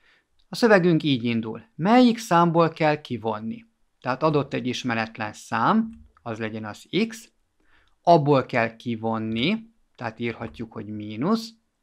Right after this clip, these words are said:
mennyit? A szöveg alapján láthatjuk, hogy hét egész egy tizedet. Ugye az így kapott különbség, íme tehát itt található ez a különbség,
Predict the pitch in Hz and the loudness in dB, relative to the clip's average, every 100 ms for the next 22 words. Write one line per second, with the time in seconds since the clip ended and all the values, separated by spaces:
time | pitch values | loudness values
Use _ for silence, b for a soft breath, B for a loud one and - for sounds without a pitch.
0 | _ 120 104 107 110 185 226 - _ _ | _ -6 -6 -4 -2 0 -2 -6 _ _
1 | - 160 170 147 127 123 117 - 113 117 | -12 -4 2 2 4 4 2 -2 -4 -4
2 | 107 - 113 113 120 113 - 127 120 110 | -6 -8 -16 -14 -14 -12 -4 -4 -4 -8
3 | 110 - - 120 - 110 101 110 120 220 | -10 -14 -10 -10 -10 -16 -12 -6 0 0
4 | 220 - _ b b b b b 196 202 | -2 -18 _ b b b b b 0 0
5 | 196 208 - 143 139 113 - 117 110 110 | 2 -2 0 -2 -2 -8 -6 -4 -2 -2
6 | 113 - 135 190 226 - _ _ 123 110 | -4 -4 0 2 0 -2 _ _ -8 -6
7 | 110 123 110 120 - 117 110 101 117 127 | -6 -6 -6 -8 -10 -8 -6 -8 -14 -20
8 | 120 - - 208 160 143 - 139 123 | -20 -14 -4 0 0 0 -2 -2 -2